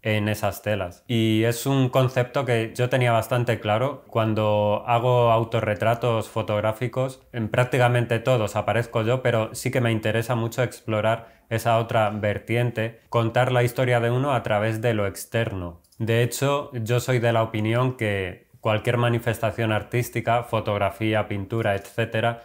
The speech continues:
a pesar de que no sean autorretratos, siempre estamos contando algo, una parte de nosotros mismos. Y el otro concepto que me ha gustado mucho es el pintar como respirar, eh, como algo inevitable.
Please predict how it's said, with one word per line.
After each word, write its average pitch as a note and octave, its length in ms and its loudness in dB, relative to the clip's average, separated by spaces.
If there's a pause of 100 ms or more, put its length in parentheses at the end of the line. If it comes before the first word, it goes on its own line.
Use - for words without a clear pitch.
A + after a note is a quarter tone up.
(100)
a A#2+ 140 4
pesar C3 340 2
de C3 100 2
que A2+ 80 2
no B2 100 2
sean A#2+ 180 0
autorretratos, A2+ 880 0
siempre A2+ 640 0
estamos A#2 480 0
contando A2+ 520 2
algo, A2 400 0
una G#2+ 280 -2
parte A#2 320 2
de A2 120 0
nosotros G2+ 500 -4
mismos. F#2 500 -12 (300)
Y B2+ 120 4
el A#2+ 140 4
otro C3 260 0
concepto B2+ 580 0
que A#2 220 0
me A2+ 140 0
ha A#2+ 40 2
gustado A#2 460 0
mucho A#2+ 460 -2
es B2 280 -2
el A#2 180 -2
pintar A#2 440 2
como A2+ 380 0
respirar, G#2 760 -2
eh, A2+ 120 -8
como A2+ 240 0
algo B2 280 2
inevitable. G2+ 760 -2